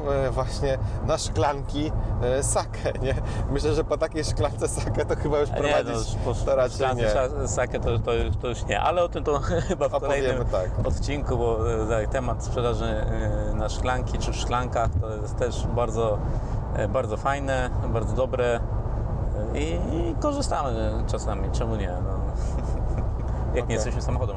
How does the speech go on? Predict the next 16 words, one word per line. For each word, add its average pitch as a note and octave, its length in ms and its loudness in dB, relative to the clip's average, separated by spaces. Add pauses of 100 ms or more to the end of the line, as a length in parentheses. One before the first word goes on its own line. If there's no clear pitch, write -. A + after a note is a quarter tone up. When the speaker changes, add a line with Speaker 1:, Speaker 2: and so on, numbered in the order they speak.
Speaker 2:
oczywiście. - 300 -2 (760)
Speaker 1:
Okej, A2 340 0
więc B2+ 180 -2
tym, C3+ 220 0
e, B2+ 240 2
smacznym D3+ 640 0 (500)
zakończeniem, C3 720 0
e, A2 420 0 (100)
pożegnamy B2+ 580 0
się C#3+ 400 0
i A#2 340 0 (500)
do A2 80 0
usłyszenia G2+ 500 0 (240)
w - 40 -4
następnym B2 400 0
odcinku. A2 420 0